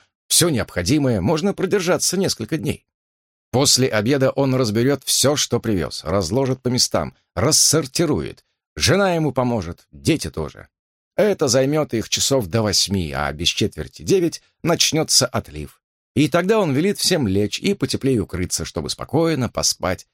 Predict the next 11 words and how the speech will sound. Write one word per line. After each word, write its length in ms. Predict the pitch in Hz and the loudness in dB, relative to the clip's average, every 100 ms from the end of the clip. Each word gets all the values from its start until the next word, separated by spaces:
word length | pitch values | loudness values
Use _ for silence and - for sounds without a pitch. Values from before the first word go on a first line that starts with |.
| _ | _
часов 460 | - 139 - 156 117 | 0 2 2 2 0
до 160 | 90 | -4
трёх 320 | - 82 80 | -4 -6 -6
утра. 400 | 71 - - - - _ _ _ _ _ _ _ - | -8 -14 -16 -18 -20 _ _ _ _ _ _ _ -6
Он 160 | 127 131 | -2 2
придумал, 420 | 139 139 147 113 | 2 2 2 2
как 220 | 123 127 | 0 -2
ещё 400 | 135 127 - 147 | 0 0 2 2
надёжнее 580 | 101 82 123 117 98 82 | 2 0 0 0 0 -2
укрепить 420 | - 85 117 - - | -4 -4 -4 -6 -6
окна. 380 | - - 58 | -6 -6 -20